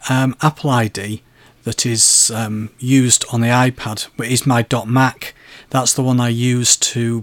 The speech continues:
buy, well, it's the one that's registered with iTunes, so it's the one that I use to, to buy and update apps. Um, and it's, it's still a pain, it's this, this fact that you can't merge Apple I Ds.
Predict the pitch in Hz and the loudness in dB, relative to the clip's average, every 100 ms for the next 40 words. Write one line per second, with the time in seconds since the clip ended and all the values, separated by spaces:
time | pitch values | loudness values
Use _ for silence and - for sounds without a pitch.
0 | - 123 120 117 113 - - - 143 113 | -4 -2 0 -2 -4 -8 -18 -6 -2 0
1 | - 131 131 120 110 127 - 113 - 120 | 0 2 2 0 -2 -2 -2 -2 -2 -2
2 | 117 120 123 - 117 104 117 110 120 117 | 0 2 2 0 -2 -4 -2 -2 -2 -4
3 | 113 113 113 110 - 117 104 - 110 104 | -4 -6 -6 -4 -4 -4 -6 -8 -8 -10
4 | - - - 113 113 113 113 - 110 107 | -16 -18 -4 0 2 0 -2 -4 -6 -6
5 | 98 - 123 117 - - - - - - | -8 -8 -4 -6 -6 -6 -6 -8 -16 -18
6 | - - - 131 147 151 147 - - - | -20 -20 -4 2 6 6 4 0 -10 0
7 | 170 175 175 214 - 185 175 - 202 170 | 0 2 2 2 2 2 4 4 4 2
8 | - 170 160 135 123 147 123 - 139 - | 2 4 6 4 2 2 0 0 -2 -4
9 | - 131 - 123 123 - 135 127 117 120 | -2 -4 -4 -8 -8 -6 -2 -2 -2 -4
10 | 117 143 - 117 104 101 101 - | -4 -6 -6 -8 -8 -10 -12 -12